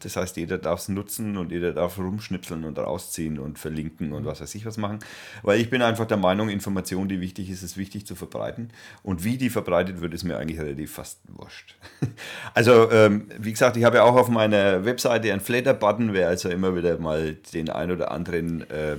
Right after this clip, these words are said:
Pfennig in meinen Hut schmeißen will, was ja noch keiner gemacht hat. <laughs> Aber wenn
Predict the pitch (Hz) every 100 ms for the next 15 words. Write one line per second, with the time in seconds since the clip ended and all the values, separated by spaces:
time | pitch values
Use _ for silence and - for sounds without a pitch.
0 | - 110 107 104 95 90 95 120 120 101
1 | 95 104 95 98 101 87 85 - - 69
2 | 71 69 - 73 64 - 90 - - -
3 | - - 113 - - 175 131 - 98 101
4 | 92 92 139 175 139 98